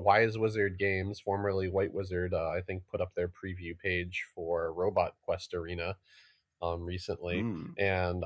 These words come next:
Speaker 1: I've known the artist tangentially, and now he lives, like, down the street from me, but I've known the main artist for Robot Quest for, like, a long time. Like, I found him on DeviantArt, like, a long time ago when we were first making Aegis, and now he, like, slaved away at, like, some, uh,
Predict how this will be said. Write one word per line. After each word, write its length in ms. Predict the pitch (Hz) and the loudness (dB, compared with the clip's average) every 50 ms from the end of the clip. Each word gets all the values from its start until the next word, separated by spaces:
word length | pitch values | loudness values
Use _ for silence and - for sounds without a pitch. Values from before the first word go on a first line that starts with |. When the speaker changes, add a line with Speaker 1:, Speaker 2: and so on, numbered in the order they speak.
| - | 0
Speaker 1:
I've 240 | 107 104 104 104 104 | 2 2 2 2 2
known 540 | 110 117 127 139 139 135 131 127 120 113 110 - _ | 2 4 4 6 6 4 4 0 -2 -2 -4 -6 _
the 160 | - 117 110 - - | -4 -4 -4 -2 0
artist 560 | - 101 110 110 110 101 92 - - - - | 2 4 4 6 6 4 2 2 -4 -12 -4
tangentially, 920 | - 120 104 101 101 95 95 95 95 98 - - 98 92 90 90 87 87 90 | 0 0 0 2 0 0 0 0 0 -2 -2 -2 -2 0 0 0 -2 -2 -4
and 80 | 92 95 | -2 0
now 120 | 95 95 | 2 2
he 80 | 92 90 | 2 2
lives, 260 | 90 82 82 90 - | 0 -2 -4 -4 -4
like, 160 | 90 87 90 | -4 -4 -2
down 160 | 87 87 82 | -2 -2 -2
the 80 | 85 85 | -4 -6
street 260 | - - 90 82 - | -6 -8 -8 -8 -8
from 140 | - 95 87 | -8 -8 -6
me, 100 | 82 85 | -6 -4
but 120 | 85 90 95 | 0 0 2
I've 80 | 98 | 4
known 140 | 127 160 170 | 6 6 6
the 40 | 156 | 6
main 180 | 123 117 120 113 | 6 6 8 10
artist 340 | 107 107 101 101 98 - - - - | 10 10 10 8 4 0 -4 -6 -2
for 320 | - 90 85 85 82 - _ _ _ _ _ _ _ _ | 2 2 4 2 2 0 _ _ _ _ _ _ _ _
Robot 400 | 95 98 98 98 92 87 78 - | 2 2 4 6 6 4 4 2
Quest 440 | - - 92 87 85 - - - - - | 2 2 4 4 2 0 -4 -14 -6 -2
for, 100 | 101 87 80 | 0 0 0
like, 240 | 76 82 85 87 - _ - | 0 0 -4 -4 -6 _ -4
a 60 | 95 | -2
long 400 | 92 87 85 82 82 85 87 90 | -2 -2 -2 -4 -4 -6 -8 -8
time. 300 | 87 - 82 80 90 92 | -6 -4 -4 -4 -2 -4
Like, 140 | 87 82 - 85 | -4 -4 -6 -6
I 40 | |
found 220 | 82 - 78 82 87 | -8 -8 -10 -10 -10
him 120 | 87 85 | -10 -10
on 80 | 78 82 | -12 -12
DeviantArt, 560 | 78 78 76 - 78 78 76 78 78 80 - - - | -14 -18 -18 -14 -14 -14 -14 -12 -12 -12 -10 -10 -10
like, 100 | 85 - | -8 -6
a 60 | 85 | -6
long 300 | 85 76 - - 80 85 87 | -6 -6 -10 -14 -16 -16 -14
time 140 | 87 82 80 78 | -16 -16 -14 -12
ago 140 | 85 85 82 | -8 -8 -8
when 120 | 82 87 92 | -8 -8 -8
we 120 | 78 80 | -8 -8
were 60 | 85 | -8
first 260 | - - 85 82 - | -6 -6 -8 -8 -8
making 260 | - - 87 87 - 80 | -12 -12 -12 -12 -14 -14
Aegis, 440 | 76 80 80 90 92 95 - - - | -14 -12 -10 -8 -8 -8 -8 -10 -12
and 100 | 90 87 | -8 -6
now 300 | 87 87 87 87 - - _ _ - _ _ _ _ _ _ _ _ _ _ _ _ - | -4 -2 -2 -2 -4 -6 _ _ -20 _ _ _ _ _ _ _ _ _ _ _ _ 2
he, 80 | 131 | 6
like, 160 | 120 113 107 - | 6 6 6 4
slaved 360 | - - 123 117 107 98 101 | 2 2 2 2 4 4 4
away 200 | 101 95 98 98 | 4 6 6 6
at, 100 | 85 - | 6 4
like, 160 | 98 98 - | 2 0 0
some, 380 | - - 98 92 92 92 90 87 | 0 0 0 0 0 0 0 0
uh, 420 | 85 82 82 82 82 82 80 80 | 0 0 0 0 0 0 -2 -4